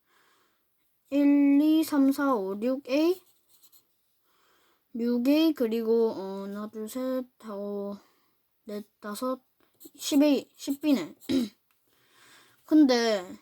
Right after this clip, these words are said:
<clears throat> 이게 둘레 합이 팔십사면 얘는 각각,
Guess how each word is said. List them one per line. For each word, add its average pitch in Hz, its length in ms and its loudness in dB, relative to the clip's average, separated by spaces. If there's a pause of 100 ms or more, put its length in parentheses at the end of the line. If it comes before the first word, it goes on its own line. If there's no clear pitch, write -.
(520)
<clears throat> 349 400 10
이게 262 180 -4
둘레 226 280 -4
합이 285 200 0
팔십사면 202 960 -6 (1400)
얘는 339 180 6
각각, 208 760 0